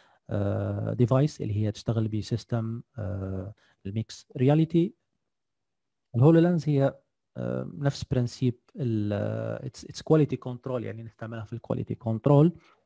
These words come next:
آه، إن شاء الله إذا لقينا وقت المرة الجاية نعمل لكم لايف ديمو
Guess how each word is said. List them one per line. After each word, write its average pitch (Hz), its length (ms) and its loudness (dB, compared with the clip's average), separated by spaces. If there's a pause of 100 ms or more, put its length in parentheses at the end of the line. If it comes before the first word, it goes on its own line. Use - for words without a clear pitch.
(800)
آه، 113 280 4
إن 127 100 -6
شاء 160 140 2
الله 131 120 6
إذا 117 520 0 (120)
لقينا 113 260 2
وقت - 240 -4
المرة 107 200 0
الجاية 110 160 -2
نعمل 110 220 -2
لكم 110 240 -4
لايف 107 240 0
ديمو 120 380 2